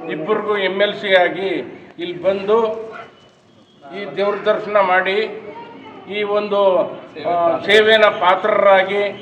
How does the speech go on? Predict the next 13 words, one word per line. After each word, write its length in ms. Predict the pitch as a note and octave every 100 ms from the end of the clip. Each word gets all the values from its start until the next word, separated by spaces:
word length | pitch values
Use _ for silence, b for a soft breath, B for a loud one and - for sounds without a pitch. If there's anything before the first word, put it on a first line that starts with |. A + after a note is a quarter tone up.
| - - D#3
ಹೆಚ್ಚಿನ 320 | F#3+ B3+ B3 -
ಸಂಖ್ಯೆಯಲ್ಲಿ 580 | G#3+ G#3 G#3 G#3 G3+ G#3 G3+ G#3 - - -
ಬಡ 140 | D#3+ G#3+ G#3+
ಜನರಿಗೆ 400 | G#3+ G#3 G3+ G#3 F#3 A3
ಊಟ 120 | A3+ G#3 G3 F#3 - - - - -
ನಡೀಲಿ 400 | F#3 A#3+ B3 A#3+ G#3
ಟಿ 80 | A3+ G#3+
ನರಸೀಪುರದಲ್ಲಿ 800 | G#3 G#3+ G3+ F#3+ F#3+ G3 G3 G3+ G3 - - -
ಅನ್ನೋದನ್ನು 460 | F3+ G3 F#3+ G3 G3 G3
ಮಾಡಿಕೊಡ್ಬೇಕು, 680 | F#3 G3 G#3 G3 G3 G#3 G3+ G3+
ಮಾಡೇ 220 | E3 G3 G#3+ G3+
ಮಾಡ್ತಾರೆ 360 | F#3 G3 F#3+
ಅಂತ 120 | F#3